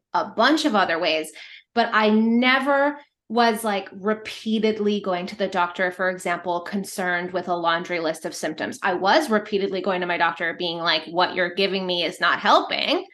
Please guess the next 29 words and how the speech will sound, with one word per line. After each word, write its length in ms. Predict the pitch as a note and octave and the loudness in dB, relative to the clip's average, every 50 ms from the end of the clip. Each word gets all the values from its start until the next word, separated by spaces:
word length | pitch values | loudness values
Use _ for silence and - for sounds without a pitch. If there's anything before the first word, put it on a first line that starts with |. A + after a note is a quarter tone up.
| _ - _ _ - _ | _ -20 _ _ -20 _
It 200 | - A#3 G#3 - F#3 | -2 -2 -2 0 2
must 260 | G#3 G#3 G#3 - - | 2 2 2 2 -2
be 100 | A3+ G3 | -8 -8
something 400 | G3 - F#3+ F3+ - E3+ E3 F#3 | -6 -6 -6 -6 -6 -6 -2 2
else." 260 | A#3 A#3+ G#3+ G#3+ G#3+ - | 2 4 4 2 2 0
But 140 | - G#3+ | 0 0
I 200 | G#3 G3 G3 F#3+ F#3 | 0 0 0 -4 -2
wasn't 600 | G3 A3 A3 A#3 A#3 - C4 C4 B3+ B3 - - _ _ _ _ _ _ _ _ _ _ _ _ _ | 2 2 2 2 2 0 -2 -2 -2 -4 -6 -12 _ _ _ _ _ _ _ _ _ _ _ _ _
getting 280 | - A3+ G#3 G#3 G#3+ G#3 | 0 0 2 2 0 0
really 300 | G3 G#3 G3 G3+ G3+ - | 0 0 0 0 -2 -2
anxious 440 | G#3+ B3+ B3+ C4 C#4 B3+ A#3+ A#3 - | -2 -2 -2 -2 -2 -4 -4 -2 -4
and 140 | G#3+ G3+ G3 | -4 -4 -4
really 200 | G#3 G3 F#3+ G3 | -2 -2 -2 -4
stressed 420 | - - - A3+ G#3 G#3+ G#3+ - | -4 -2 0 2 2 0 -2 -6
about 380 | - G#3 - G3+ G3 F#3+ F#3 - - | -8 -4 0 0 0 0 0 -2 -4
all 200 | G3+ F#3+ G3 G3 | -4 -2 -2 -2
these 160 | G3 G3 G3 | -2 -2 -4
different 300 | - F3+ E3+ - F#3 C#3+ | -4 -8 -8 -8 -10 -8
symptoms 400 | - - F3+ F3+ - F3+ F3 F3+ | -8 -8 -8 -8 -8 -10 -10 -8
I 80 | F3+ D3+ | -8 -8
was 100 | F3 - | -8 -8
experiencing. 800 | - - - - - - G#2+ - - G#3 - - A#2+ - - - _ _ _ _ | -12 -14 -10 -8 -8 -8 -6 -8 -10 -10 -10 -10 -10 -10 -14 -18 _ _ _ _
I 240 | - A3+ C#4 - - - | 0 0 0 0 2 4
also 460 | A3+ F4+ - B3 B3+ - C#4+ C#4+ C#4 | 4 4 4 4 2 2 4 4 4
didn't 400 | G#3+ - A#3+ A3+ A3+ A3+ G#3 G#3 | 2 0 0 0 0 -2 -2 -6
have 480 | - - - G3 F#3+ F#3+ F#3+ G3 F#3+ | -8 -6 -2 0 2 2 2 0 -2
that 240 | F#3+ F#3+ F#3 F#3 - | -2 -2 -2 -2 -4
kind 200 | - - F#3+ F#3 | -8 -8 -8 -6
of 100 | F#3+ F#3 | -8 -8